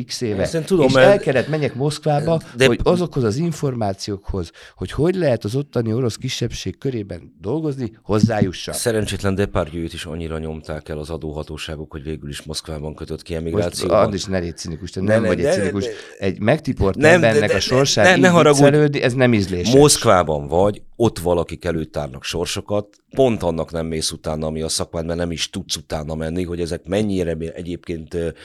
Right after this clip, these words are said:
Speaker 2: vetített történetek, mint a Magyar Állami T V és a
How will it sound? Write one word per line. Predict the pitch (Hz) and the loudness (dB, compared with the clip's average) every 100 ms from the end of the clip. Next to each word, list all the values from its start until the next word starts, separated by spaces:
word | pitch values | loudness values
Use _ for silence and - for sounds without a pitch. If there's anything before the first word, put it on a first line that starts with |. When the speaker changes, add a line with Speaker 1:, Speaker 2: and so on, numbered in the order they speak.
| - - | -16 -2
Speaker 2:
vetített | 98 92 85 80 | -2 -2 -6 -6
történetek, | 82 82 90 85 85 | -4 -4 -4 -6 -6
mint | 82 76 | -8 -6
a | |
Magyar | 80 87 82 | -4 -2 0
Állami | 80 80 78 | -2 -4 -6
T | 78 | -6
V | 78 73 | -6 -6
és | 76 76 78 | -8 -8 -8
a | 82 | -8